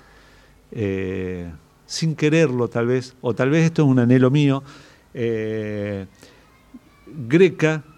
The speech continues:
restituyó al-, eh, eh, algunos valores en, en, en la comunidad, más allá de, de la película, que claramente no lo hace, pero sí de ciertos gestos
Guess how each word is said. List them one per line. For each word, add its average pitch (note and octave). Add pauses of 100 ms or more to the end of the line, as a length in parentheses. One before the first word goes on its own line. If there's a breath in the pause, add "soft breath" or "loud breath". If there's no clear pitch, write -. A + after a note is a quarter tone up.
(100)
restituyó D#3+ (140)
al-, B2+
eh, A#2
eh, A2+
algunos B2
valores C#3+ (240)
en, A2
en, A#2 (280)
en A#2+
la A#2
comunidad, D3+ (440 soft breath)
más B2+
allá C#3+
de, A2
de F#2
la F#2
película, G2+
que - (160)
claramente G#2 (160)
no G#2+
lo B2
hace, A2+ (240 loud breath)
pero C3
sí F#3+ (480 loud breath)
de C3
ciertos E3+
gestos -